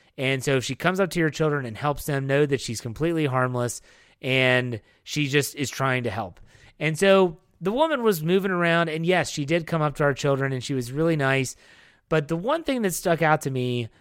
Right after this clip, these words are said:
was that this woman who is suffering from some mental illness, and this is obviously something that is, is an onset later in life. It was not something she's dealt with her whole life. Man, she's just not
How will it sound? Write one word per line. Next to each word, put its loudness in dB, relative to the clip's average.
was 4
that 2
this -2
woman 4
who 2
is -2
suffering 0
from -2
some -4
mental -2
illness, 0
and 0
this 0
is -4
obviously 0
something -4
that 0
is, -2
is 0
an -2
onset -4
later 2
in -2
life. -4
It -6
was -6
not -6
something -4
she's -4
dealt -2
with -4
her -6
whole 2
life. -2
Man, 6
she's -2
just -4
not 2